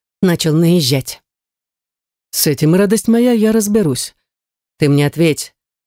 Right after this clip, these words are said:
как ты в таких обстоятельствах успела так надраться, что даже вертикальное положение принять не можешь?»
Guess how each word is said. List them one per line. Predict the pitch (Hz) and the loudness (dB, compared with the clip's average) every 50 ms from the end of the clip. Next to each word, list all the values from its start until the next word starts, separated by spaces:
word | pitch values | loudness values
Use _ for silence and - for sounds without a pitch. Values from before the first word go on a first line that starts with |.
| _ | _
как | - - 139 135 123 - | -4 -2 -2 -2 -4 -4
ты | - 156 | -4 -6
в | 143 - | -4 -2
таких | - 143 - 156 139 - | -4 -4 -2 -2 -2 -2
обстоятельствах | 151 - - - 147 135 139 147 - 175 170 - - 180 175 - | -4 -4 -4 -2 -2 0 0 0 0 -2 -4 -2 -2 -2 -2 0
успела | 170 151 - - 160 156 156 - | -2 -2 0 0 0 0 0 0
так | - 156 - - | -2 -2 -2 0
надраться, | 156 151 151 147 165 190 208 - - - 131 120 - _ _ _ _ _ _ | 0 0 0 0 0 0 -2 -2 -2 -4 -4 -6 -8 _ _ _ _ _ _
что | - - - 160 | -6 -4 -2 0
даже | 147 160 151 156 156 | 0 0 2 2 2
вертикальное | 160 170 - - 185 - 220 220 220 233 247 | 0 0 -2 -2 -2 0 0 0 2 0 0
положение | 233 - 285 285 254 180 170 147 143 139 | 0 0 0 0 0 2 2 2 2 0
принять | 131 - 143 139 143 139 - - | 0 0 0 0 0 0 0 0
не | 151 | 0
можешь?» | 143 139 135 131 127 - - - | 2 2 0 0 -2 -4 -6 -8